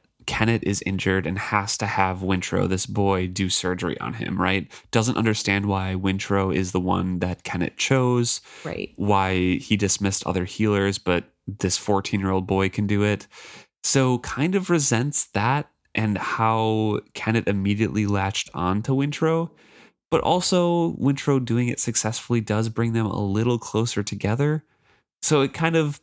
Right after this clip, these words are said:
Speaker 1: put a wedge between them and drove them closer together. So if Kennett was healthy to begin with, would there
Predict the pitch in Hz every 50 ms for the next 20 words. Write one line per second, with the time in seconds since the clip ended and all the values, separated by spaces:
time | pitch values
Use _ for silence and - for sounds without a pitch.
0 | _ _ _ _ _ - 156 143 139 127 131 135 143 143 139 143 - - - 147
1 | 139 135 135 123 - - - 101 107 123 135 143 147 147 143 - 160 160 156 156
2 | 165 156 - - 165 160 160 - 156 156 156 156 160 160 165 165 160 - - 143
3 | 123 95 - - _ _ _ - 143 160 160 - - - - - - _ _ _
4 | _ _ _ _ _ _ _ - - 135 139 143 95 110 120 - - 120 120 120
5 | - 120 110 101 98 95 - - 98 95 110 123 139 147 151 151 - - - -
6 | - - _ _ _ 117 117 123 147 160 147 135 143 143 139 139 139 139